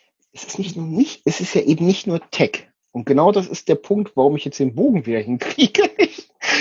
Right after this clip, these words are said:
Ähm, weil was macht eine Amazon, was macht eine Azure oder eine Microsoft? Service per excellence. Nämlich die gehen in diesen Effizienzbereich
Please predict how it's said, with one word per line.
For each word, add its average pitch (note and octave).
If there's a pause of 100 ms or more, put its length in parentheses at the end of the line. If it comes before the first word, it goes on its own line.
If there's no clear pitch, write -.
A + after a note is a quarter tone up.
(240)
Ähm, D3 (280)
weil C3 (120)
was A2+
macht - (100)
eine C3+
Amazon, A2
was A#2
macht -
eine D3+
Azure G#2 (400)
oder G#2+
eine G#2+
Microsoft? - (280)
Service A2
per -
excellence. - (960)
Nämlich A#2
die D3
gehen C3+
in B2+
diesen B2+
Effizienzbereich A#2+